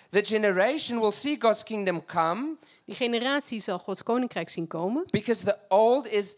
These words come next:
Speaker 1: still fading away while the new is still growing.
Speaker 2: Want het oude is bezig te verdwijnen, terwijl het nieuwe bezig is te komen.
Speaker 1: Uh,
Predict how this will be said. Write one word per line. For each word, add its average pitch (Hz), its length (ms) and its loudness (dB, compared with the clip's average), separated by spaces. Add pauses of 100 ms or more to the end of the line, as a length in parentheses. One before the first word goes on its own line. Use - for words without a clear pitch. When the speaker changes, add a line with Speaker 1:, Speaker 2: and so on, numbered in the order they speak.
(100)
Speaker 1:
still 269 680 2
fading 226 600 0
away 151 520 2
while 196 220 4
the 175 80 -2
new 226 240 0
is - 220 0
still 262 1080 0 (200)
growing. 160 460 6 (240)
Speaker 2:
Want 196 200 0
het 202 140 -4
oude 240 520 2
is 202 200 0
bezig 202 600 0
te 196 120 -6
verdwijnen, 269 520 2
terwijl 190 220 -4
het 175 80 -6
nieuwe 233 380 0
bezig 196 380 -4
is 240 120 -4
te - 100 -6
komen. 196 420 0 (2000)
Speaker 1:
Uh, 165 480 0